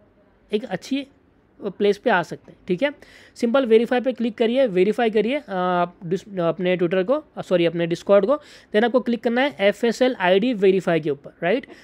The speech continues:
आपको इस पर क्लिक करना है। यहाँ पे देखिए मैं टाइप कर रहा हूँ, आपको ये ऐसे ये ऐड करना है। Then आपको यहाँ पे एंटर करना है इनपुट एफ़एसएल आईडी, ठीक है? यहाँ पे एंटर करो, यहाँ पे आप डाल दो आपका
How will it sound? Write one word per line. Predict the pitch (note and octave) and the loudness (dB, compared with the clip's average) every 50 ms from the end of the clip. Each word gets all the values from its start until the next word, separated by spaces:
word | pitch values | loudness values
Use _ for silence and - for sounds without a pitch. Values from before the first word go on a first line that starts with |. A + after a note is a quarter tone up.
| - - | -14 -6
आपको | - F3+ F#3 B3+ | -6 -4 0 0
इस | A#3 - | -2 0
पर | - B3+ A#3+ | 2 0 0
क्लिक | G#3+ A#3+ A#3 - | 0 -2 -2 -2
करना | A#3+ A#3 A#3+ | -2 0 0
है। | B3 | -2
यहाँ | A#3+ A3 G#3+ G#3 G#3+ | 0 0 0 0 2
पे | A3+ A3+ | 0 2
देखिए | G3+ G#3+ F#3+ - C4 | 2 0 0 0 -4
मैं | B3 A3 G#3+ A3 A#3 | -2 -2 -2 -2 -2
टाइप | A3 - G3 G#3 G#3 - | 0 0 0 0 0 0
कर | A3 G#3 | 0 0
रहा | G3+ G#3 A3 | 2 2 0
हूँ, | C#4 C#4+ - | 0 0 -4
आपको | F3+ F3 F3 - - G#3 | -6 -8 -6 -2 -2 0
ये | G#3 G#3 G#3+ A3 B3 B3+ - _ - - - - _ _ - - - | 0 2 2 2 2 0 -4 _ -2 -2 -2 -2 _ _ -20 -14 -4
ऐसे | F3+ F3+ F#3 - - A#3 A#3+ G#3+ - _ _ _ _ _ _ - | -2 -2 -2 0 0 -2 -2 -2 -6 _ _ _ _ _ _ -4
ये | F3 G#3 | 0 2
ऐड | A3 A3 G#3 G3+ G#3 G#3 | 2 4 4 2 0 0
करना | - G#3 G#3 A3+ | -2 -4 -2 -2
है। | C4 A#3+ | -4 -4
Then | A3 G#3+ | -2 -2
आपको | G#3+ G3+ - A3 | -4 -2 -2 -2
यहाँ | G#3 G#3 | -2 -2
पे | G3 G#3+ G#3+ | -2 -2 -2
एंटर | G#3+ G#3 F#3+ F#3 G#3 | -2 -2 -2 -4 -6
करना | G3+ G#3 G#3 A3+ | -6 -4 -4 -4
है | A#3+ - - | -6 -6 -4
इनपुट | G3 F#3+ G3+ F#3+ - B3+ B3+ C4 - - - | -4 -4 -4 -4 -4 -4 -4 -4 -4 -6 -4
एफ़एसएल | F3 F3+ F3+ - A3 A3 G3+ - - A3+ B3 C#4 B3 _ _ _ _ - | -4 -4 -2 -2 -4 -4 -4 -2 -2 -2 -2 -2 -4 _ _ _ _ 0
आईडी, | F3 F#3 G3+ G#3 F#3 E3+ C#3+ - _ | 4 6 6 6 4 2 -4 -6 _
ठीक | - F#3 F3 | -8 -2 -2
है? | B3 C#4 C4+ _ _ - - - - - _ _ - | -2 -2 -2 _ _ -20 -20 -20 -20 -20 _ _ -6
यहाँ | F3+ F3+ F3+ G3+ G#3 | -2 0 2 2 2
पे | A#3 A3+ | 0 0
एंटर | G3 G3 G3+ G3 A3 | -2 -2 0 0 0
करो, | G#3+ A#3 A#3 C4+ D4 A#3+ G3 | 0 2 2 2 0 0 -2
यहाँ | F#3+ G3 G3 G#3 G#3+ G#3 | -4 -2 0 0 0 2
पे | - A#3 | 2 2
आप | A3+ A3+ A#3 G#3 G3+ F3 | 4 4 2 0 -2 0
डाल | F#3 F#3 G3 G#3 A3 | 4 4 4 6 4
दो | B3 | 4
आपका | B3+ G#3 F#3 F3+ F#3 - - - A#3 B3+ C4+ | 2 4 4 2 2 0 -2 -2 0 0 0